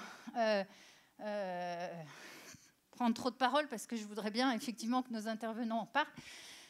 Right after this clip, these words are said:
Donc, j'ai essayé de mettre là, alors, euh, c'est loin d'être exhaustif, bien évidemment, hein. Et puis, euh, il y a de la concurrence dans l'air, il y a plein d'acteurs, donc, euh, il n'y a pas de favoritisme, mais il y a des exemples.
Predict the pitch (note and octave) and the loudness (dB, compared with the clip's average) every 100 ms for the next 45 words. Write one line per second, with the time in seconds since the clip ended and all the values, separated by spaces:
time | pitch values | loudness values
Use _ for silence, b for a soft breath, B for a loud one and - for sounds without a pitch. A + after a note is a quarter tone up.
0 | B _ B3+ C4 D#4+ - E4+ E4 C#4+ D4 | B _ 0 2 0 2 2 2 4 4
1 | D4 D4 F4+ G4+ C4 A#3+ A#3 A3+ A3 G#3 | 4 4 4 4 -2 2 4 4 4 4
2 | G3+ G3+ - - B3 - G#3 C4 F#4+ E4 | 4 0 -2 -2 -2 -2 2 6 6 4
3 | D#4 B3 A3 B3+ - E4+ - A3+ B3 A#3 | -2 -4 -2 -2 0 -2 -2 0 2 2
4 | A3+ C4 C4+ C4 - - G3+ G#3+ B B | 2 2 2 0 -2 -12 -10 -10 B B
5 | B - A#3 - C4+ C4+ B3+ G#3+ G#3 G3 | B -4 -4 -2 -2 0 2 2 2 2
6 | F#3+ A3 G#3+ A3 A#3 F4 G#4 G4+ C#4 B3+ | 0 0 0 0 -4 -2 -2 0 0 2
7 | B3+ B3+ A3 G#3 - G4 G4+ E4 - D#4+ | 4 2 2 -4 0 0 2 0 0 2
8 | C#4+ B3+ A3 G#3 - A3 G3+ G3 F#3 G3+ | 2 0 -4 -6 -4 -2 0 -2 -2 -2
9 | F#3+ - C4+ - C4 C4 B3+ C4 G4 F4+ | -2 -2 -2 2 2 2 -2 -2 -2 0
10 | C4+ A#3+ A#3 A3 A#3+ C4+ C4+ A#3+ B3+ G#3 | 0 0 0 0 0 0 -2 0 0 0